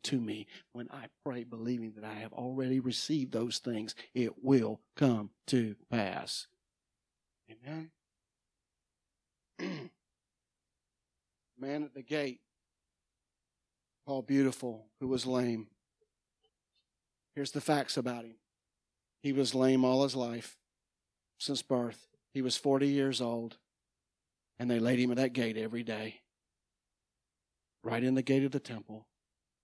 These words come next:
Matthew records that Jesus taught in that temple every day, taught daily with them. As he taught daily with him, he had to have heard.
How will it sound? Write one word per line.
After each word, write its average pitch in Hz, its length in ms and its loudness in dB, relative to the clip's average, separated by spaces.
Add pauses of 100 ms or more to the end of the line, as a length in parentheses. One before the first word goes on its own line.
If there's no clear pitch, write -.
(400)
Matthew 123 300 0
records 123 420 0
that 120 100 -6
Jesus 131 380 0
taught 135 300 0
in 117 80 0
that 117 160 -2
temple 117 360 -6
every 113 220 -6
day, 104 320 -10 (720)
taught 123 260 -12
daily 117 320 -6
with 110 220 -14
them. 107 240 -12 (320)
As 117 140 2
he 131 100 8
taught 131 340 4
daily 135 300 6
with 131 180 2
him, 143 300 4 (260)
he 151 160 4
had 143 260 2
to 143 120 0
have 127 100 0
heard. 123 460 2